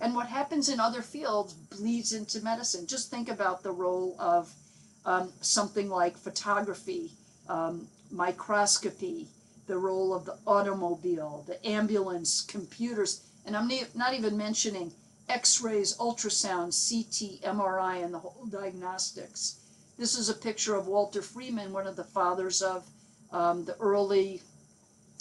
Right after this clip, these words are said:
um, you know, prefrontal lobotomy, which at one time was thought to be a big advance in medicine, and now we obviously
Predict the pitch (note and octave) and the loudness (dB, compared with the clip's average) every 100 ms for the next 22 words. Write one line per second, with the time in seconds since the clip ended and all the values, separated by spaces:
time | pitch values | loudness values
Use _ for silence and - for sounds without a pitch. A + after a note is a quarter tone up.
0 | - - F3 E3+ E3 - - - F3 - | -10 -2 0 0 -2 -8 -12 -6 -6 -4
1 | G3+ F3 E3 E3+ - - G#3 - G#3 G#3 | -2 0 0 -4 -8 -4 -4 2 2 4
2 | F3+ F3 E3+ G3+ A3+ G#3+ F#3+ - - - | 0 0 4 6 6 2 -4 -8 -18 -16
3 | - C4 A3 A3 B3 A#3+ A#3 A3+ A3 G#3 | -6 -2 0 0 -2 2 4 4 2 -2
4 | - G3+ G3+ G#3+ G3 G3+ F3 G3+ G#3 E3 | 2 2 4 0 -2 -2 0 0 0 -2
5 | G#3 A#3 A3+ F#3+ F3+ D#3+ E3 F#3 F3 E3+ | -4 -4 -2 -4 -2 -2 0 -2 -4 -6
6 | F3+ F3+ F3 F3+ D#3+ - F#3+ F#3+ F3+ F3+ | -4 -2 -2 -4 -4 -2 -2 -2 -4 -4
7 | F3 | -6